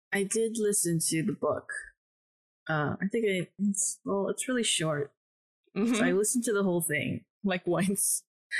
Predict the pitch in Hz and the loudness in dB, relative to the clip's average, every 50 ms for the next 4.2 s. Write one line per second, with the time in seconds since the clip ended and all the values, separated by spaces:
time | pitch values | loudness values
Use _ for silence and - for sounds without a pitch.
0 | - - 208 190 190 185 175 170 160 196 196 - - - - _ _ _ _ _ | -4 -2 0 2 4 4 4 4 4 2 0 -4 -6 -10 -14 _ _ _ _ _
1 | _ - - - - - - 330 359 - - - - - - - 233 294 349 381 | _ -6 -4 -4 -2 -2 -2 -2 0 -2 -2 -4 -6 -6 -10 -6 -2 0 2 2
2 | 403 403 403 370 - 262 262 269 262 247 - 254 269 - 381 370 370 - 339 277 | 4 2 2 0 0 0 0 0 0 0 -2 -2 -2 0 0 0 0 2 2 2
3 | 240 226 233 233 233 240 233 208 208 208 208 214 208 190 190 190 196 196 190 185 | 2 2 2 2 2 0 0 2 2 2 2 2 2 2 2 2 2 2 2 2
4 | 180 170 175 170 | 2 2 0 -2